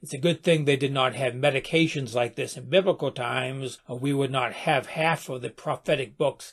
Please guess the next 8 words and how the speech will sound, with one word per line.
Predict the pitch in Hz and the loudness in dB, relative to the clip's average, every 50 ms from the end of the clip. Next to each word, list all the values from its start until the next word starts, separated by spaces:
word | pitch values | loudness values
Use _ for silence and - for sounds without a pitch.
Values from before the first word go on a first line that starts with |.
| _ _ - | _ _ -8
of | 123 120 | -8 -6
the | - 143 | -4 -2
Bible. | 131 156 170 185 190 175 131 110 98 104 104 | 0 2 4 8 8 8 8 6 0 -6 -6
Remember | 95 123 127 135 151 170 190 185 147 147 139 | -6 -6 -4 0 2 4 4 6 6 4 4
that | 123 139 135 123 - - - | 4 2 0 0 -2 -4 -4
even | - 175 165 151 151 135 113 | -2 0 0 0 0 -2 0
Jesus' | 117 151 170 190 185 139 135 135 - - | 2 4 4 6 4 4 2 -2 -4 0
family, | - 175 170 175 185 180 160 127 123 110 120 123 | 4 6 6 6 6 4 2 0 0 -2 -2 -6